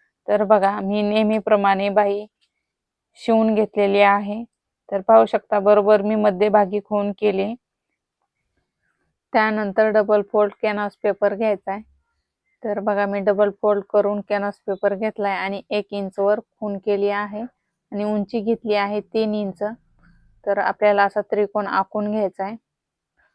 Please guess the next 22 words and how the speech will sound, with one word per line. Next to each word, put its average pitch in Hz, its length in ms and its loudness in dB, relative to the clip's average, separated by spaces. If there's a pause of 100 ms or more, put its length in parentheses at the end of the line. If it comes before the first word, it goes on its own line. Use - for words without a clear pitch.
(180)
दोन्ही 220 380 2
बाजूला 208 400 4
आपल्याला 202 440 2 (240)
खूण 208 240 -8
करून 202 320 0
घ्यायची 208 440 -4 (1200)
आणि 190 580 -6 (180)
अर्धा 202 340 2
इंच 202 260 -2 (420)
कॅनव्हास 202 360 -4
पेपर 202 300 2
सोडून 202 320 0
उरलेला 202 460 2
कॅनव्हास 196 360 -2 (100)
पेपर 196 260 -2 (100)
कट 202 160 4 (100)
करायचा 190 400 0
आहे. 208 120 -6 (1800)
आणि 202 220 -6
अस्तरवरती 220 640 2
असं 214 280 0 (120)
ठेवून 226 420 0